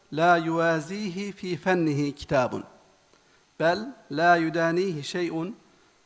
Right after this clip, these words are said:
min tasanifi men sebakahu fi zâlikel fen."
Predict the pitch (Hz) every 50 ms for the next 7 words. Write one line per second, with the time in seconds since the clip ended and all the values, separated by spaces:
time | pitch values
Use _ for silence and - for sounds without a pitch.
0 | _ _ _ - 156 165 175 175 170 - 165 - - 170 160 160 160 156 170 196
1 | 190 - - 196 196 190 185 - - 156 160 156 151 - 196 185 165 156 - -
2 | 170 156 135 151 170 170 180 190 175 - - 175 156 147 139 131 147 139 131 127
3 | - - - 135 - - - - -